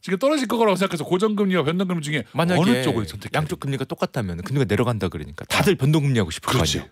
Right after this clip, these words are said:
Speaker 1: 똑같은
Speaker 2: 앞으로 금리가
Speaker 1: 거예요.
Speaker 2: 많이 내려갈 거다.
Speaker 1: 그럼.
Speaker 2: 나는 변동금리 하자. 은행에 딱 보면
Speaker 1: 어.
Speaker 2: 고정금리가 한 일 퍼센트 정도, 일 퍼센트 포인트 정도 내려가 있을 거예요.
Speaker 1: 그러니까.
Speaker 2: 예를 들면, "고객님, 변동은 사 프로인데
Speaker 1: 어?
Speaker 2: 고정은 삼 프로네요."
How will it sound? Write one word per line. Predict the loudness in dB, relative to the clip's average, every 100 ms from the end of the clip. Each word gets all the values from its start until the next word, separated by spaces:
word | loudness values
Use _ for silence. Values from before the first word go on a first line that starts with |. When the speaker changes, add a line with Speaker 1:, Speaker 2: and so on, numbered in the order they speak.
| -12
Speaker 1:
똑같은 | -4 0 2
Speaker 2:
앞으로 |
금리가 | 4 4 4
Speaker 1:
거예요. |
Speaker 2:
많이 | 2
내려갈 | 2 0
거다. | -2 -8 -4
Speaker 1:
그럼. | 0 0 0
Speaker 2:
나는 | 0 2
변동금리 | 4 4 2 2 0
하자. | 0 2
은행에 | 2 2
딱 | -2
보면 | 0 2 2 0
Speaker 1:
어. | -8 -10 _ -2
Speaker 2:
고정금리가 | 0 2 0 0 0 -2 -4
한 | -4 -4
일 |
퍼센트 | -4 -4 -4 -6 _ _ -6
정도, | -4 -2 -2
일 | 0
퍼센트 | -2
포인트 | -2 -6
정도 | -8 -6
내려가 | 0 2 2
있을 | -2 -8
거예요. | -12 -14 -12 -4
Speaker 1:
그러니까. | -2 -2 -6 -2
Speaker 2:
예를 | 0 2
들면, | 0 -2 -4 -6 _ _ _ -12
"고객님, | -4 -2 0 0 0
변동은 | -2 -2 0 -2
사 | -4
프로인데 | -8 -4 -4 0 2 2 0 -6
Speaker 1:
어? | -8 -4 -2 -4 -8
Speaker 2:
고정은 | -2 2 4 4
삼 | 4 2
프로네요." | 4 6 6 6 4